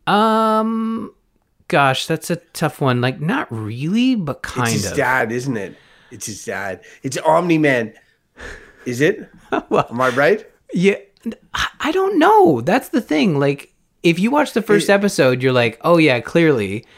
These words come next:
Speaker 1: But then if you keep watching, it's like, it's very hard to tell who the big bad is. Um, it, there are bad,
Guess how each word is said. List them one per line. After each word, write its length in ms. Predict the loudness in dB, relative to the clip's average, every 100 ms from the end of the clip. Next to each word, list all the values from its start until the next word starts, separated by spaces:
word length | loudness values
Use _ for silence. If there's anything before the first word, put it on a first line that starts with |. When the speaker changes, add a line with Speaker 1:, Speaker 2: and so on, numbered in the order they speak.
| -16 -2
Speaker 1:
But 160 | 2
then 200 | 4 4
if 140 | 4 2
you 100 | -2
keep 280 | -2 -2
watching, 400 | 0 -2 0 -2
it's 120 | -2 -2
like, 120 | -2
it's 100 | -4
very 340 | 0 2 2
hard 220 | 2 2
to 80 | 0
tell 340 | -2 0 2 0
who 120 | -4
the 100 | -4
big 220 | -6 -4
bad 260 | -6 -4 -6
is. 300 | -8 -10 -18 _ _ _ _ -8 -2
Um, 420 | 0 0 -2 -6 _ _ _ -12
it, 300 | -12 -14 _ _ _
there 300 | -2 2 2
are 240 | 4 2
bad, 600 | 2 0 0 0 0 -2